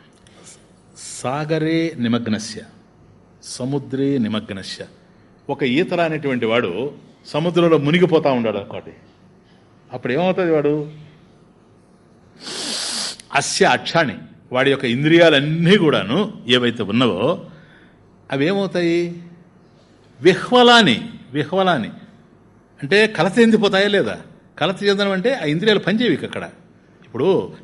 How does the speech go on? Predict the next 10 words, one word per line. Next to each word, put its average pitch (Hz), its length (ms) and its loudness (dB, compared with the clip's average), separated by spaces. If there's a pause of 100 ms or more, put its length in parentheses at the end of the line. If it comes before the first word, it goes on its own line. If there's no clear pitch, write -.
ఈతలని 175 320 0
వాడు 151 160 4
మునిగిపోతా 156 460 2
ఉన్నాడు 127 220 2
అనుకోండి, 104 420 -6 (380)
అప్పుడు 127 180 -4
వాడికి 131 220 2
ఏమి 190 80 4
వినిపిస్తుంది 170 400 -2
లోపల? 139 340 -2